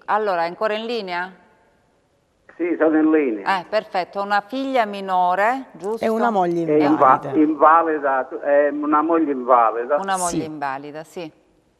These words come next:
Speaker 2: Vorrei sapere se la misura del reddito a me mi verrà tolta a luglio.
Speaker 3: No,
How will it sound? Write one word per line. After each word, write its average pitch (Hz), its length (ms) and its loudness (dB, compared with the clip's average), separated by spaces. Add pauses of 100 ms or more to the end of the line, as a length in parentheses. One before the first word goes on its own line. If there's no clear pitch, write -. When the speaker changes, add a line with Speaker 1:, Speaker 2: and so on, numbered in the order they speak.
(1000)
Speaker 2:
Vorrei 165 360 2
sapere 156 480 6
se 147 80 2
la 156 140 6
misura 160 420 2
del 135 220 4
reddito 143 520 2
a 143 60 2
me 156 220 2
mi 170 160 2
verrà 127 500 4
tolta 160 320 -2
a 131 40 2
luglio. 113 520 -4 (880)
Speaker 3:
No, 208 320 -2